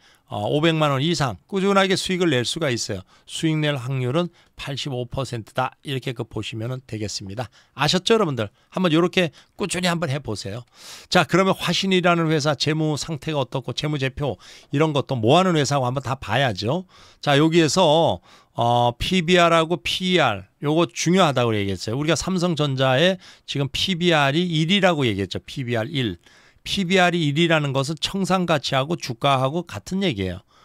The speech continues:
그래서 이게 일 이하면은 뭐 굉장히 저평가죠. 그죠? 근데 이제 보통 우리가 일반적으로 투자를 할 때는 이게 삼 이상이면 고평가고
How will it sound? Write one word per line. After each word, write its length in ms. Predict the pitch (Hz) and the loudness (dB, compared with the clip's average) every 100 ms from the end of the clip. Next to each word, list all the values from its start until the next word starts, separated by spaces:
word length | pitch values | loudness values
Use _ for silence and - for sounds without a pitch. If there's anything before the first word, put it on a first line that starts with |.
| - - - | -20 -20 -20
그래서 220 | - 170 170 | 0 2 2
이게 220 | 156 180 | 2 2
일 260 | 170 196 | 2 2
이하면은 640 | 180 170 185 180 160 190 165 | 2 4 4 4 2 2 0
뭐 120 | 135 | -2
굉장히 340 | - 196 214 | 0 2 2
저평가죠. 580 | 151 120 - 117 98 101 | 2 -2 -2 -4 -4 -6
그죠? 280 | 98 143 180 - | -4 -4 -6 -6
근데 200 | 185 170 | -2 0
이제 200 | 156 151 - - - | 2 0 -4 -20 -2
보통 300 | 160 170 175 | 0 2 2
우리가 180 | 147 165 | 4 4
일반적으로 580 | 143 131 143 147 160 160 | 2 2 2 2 2 0
투자를 440 | - - 196 175 | -4 -2 0 2
할 100 | 131 | 0
때는 180 | 139 131 | -2 -2
이게 180 | 147 165 - _ | 0 -2 -6 _
삼 460 | - - 180 185 175 | -8 -4 0 0 -2
이상이면 560 | 160 160 170 151 170 | -2 0 0 0 0
고평가고 840 | - 135 - 160 143 135 120 170 | 0 -4 -2 -4 -2 -4 -2 -4